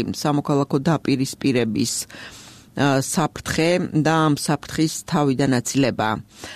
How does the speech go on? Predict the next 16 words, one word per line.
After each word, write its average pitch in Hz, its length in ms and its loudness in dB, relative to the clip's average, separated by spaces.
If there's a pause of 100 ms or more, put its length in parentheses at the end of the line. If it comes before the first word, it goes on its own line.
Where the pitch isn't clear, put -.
(120)
სამოქალაქო 151 560 0
სექტორის 147 520 0
წარმომადგენლები 151 1080 2 (180)
მართლ 156 580 0
პარტიას 135 520 -2
მოუწოდებენ, 120 840 2
როგორც 131 400 0
წესი, 147 480 2 (120)
რომ 135 260 2
შეცვალოს 127 640 0
არსებული 131 480 0
პოლიტიკა 143 460 0
და 160 120 2
საზოგადოების 127 680 0
დაყოფის 143 520 0
ნაცვლად 139 540 0